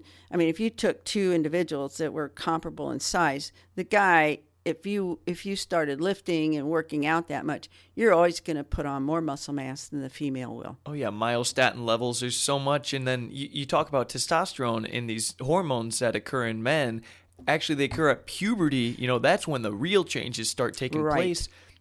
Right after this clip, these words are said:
Speaker 2: Greater bone density, uh, superior athletic skeletal structure, their muscle fibers operate in different ways,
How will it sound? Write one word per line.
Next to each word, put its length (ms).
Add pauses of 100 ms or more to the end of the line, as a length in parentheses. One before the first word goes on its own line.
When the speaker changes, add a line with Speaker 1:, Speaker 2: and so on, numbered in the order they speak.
(380)
Speaker 2:
Greater 300
bone 300
density, 560 (320)
uh, 380 (320)
superior 580
athletic 640
skeletal 540
structure, 720 (180)
their 100
muscle 360
fibers 400
operate 340
in 80
different 320
ways, 380